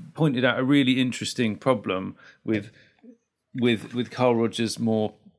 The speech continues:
<laughs> you know, it's, it's called positive psychology, isn't it? Perhaps overly positive and perhaps somewhat unrealistic for all people to just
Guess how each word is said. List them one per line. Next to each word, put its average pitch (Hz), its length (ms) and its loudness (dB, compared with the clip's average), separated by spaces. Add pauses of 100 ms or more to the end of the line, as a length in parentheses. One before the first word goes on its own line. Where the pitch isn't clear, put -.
<laughs> 117 60 -2 (760)
you 127 160 0
know, 110 100 4
it's, 107 320 -4
it's 123 80 -8
called 139 240 4
positive 104 400 2
psychology, 107 480 0
isn't 104 120 0
it? - 80 -6 (220)
Perhaps 196 420 -2 (300)
overly 165 460 4
positive 160 600 0
and 127 200 -2
perhaps 135 320 -2
somewhat 139 480 2
unrealistic 139 680 0
for 131 80 -2
all 131 240 2
people 123 320 0
to 120 140 -2
just - 340 -2